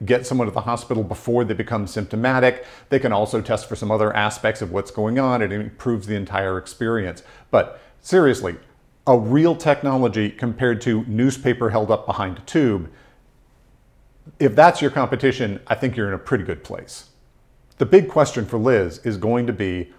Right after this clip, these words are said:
will women switch what they're doing? Because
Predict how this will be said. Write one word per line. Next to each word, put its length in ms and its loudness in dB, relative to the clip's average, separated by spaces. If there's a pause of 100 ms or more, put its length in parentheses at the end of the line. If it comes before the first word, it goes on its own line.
(160)
will 420 4
women 440 -2 (140)
switch 340 -6
what 140 -6
they're 100 -2
doing? 320 -6
Because 380 2